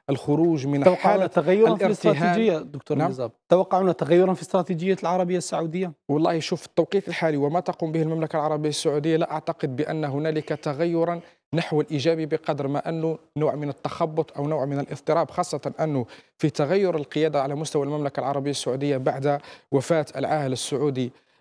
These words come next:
Speaker 1: آه، أن هنالك جملة من القرارات التي تم اتخاذها على مستوى المملكة لم تكن ولن تكون في صالح خدمة المملكة أو في صالح خدمة المنطقة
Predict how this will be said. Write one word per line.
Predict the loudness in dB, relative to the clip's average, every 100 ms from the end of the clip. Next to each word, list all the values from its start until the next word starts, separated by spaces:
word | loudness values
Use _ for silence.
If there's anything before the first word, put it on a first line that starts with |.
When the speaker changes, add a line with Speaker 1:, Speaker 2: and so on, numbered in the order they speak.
| -4
Speaker 1:
آه، | 0 0 -2
أن | -4
هنالك | -4 -4 -2 0 -2 -2
جملة | -2 0 0 -2
من | -2 -4
القرارات | -4 -2 0 0 -2
التي | -4 -6
تم | -6 -6
اتخاذها | -6 -6 -2 0 0
على | -2 -2
مستوى | -4 -6 -2 -2 -2 -4 -12 _ -4
المملكة | -2 -2 -2 -2 -2 -4
لم | -2 -4
تكن | -4 -6 -4 0
ولن | 0 -2 -6
تكون | -8 -4 -4 -4
في | -4 -4
صالح | 0 0 -2 -6
خدمة | -6 -6 -6 -6
المملكة | -4 -4 -4 -4
أو | -4
في | -6 -8
صالح | -4 -4
خدمة | -4 -6 -4 -4
المنطقة | -4 -4 -6 -4 -2 -2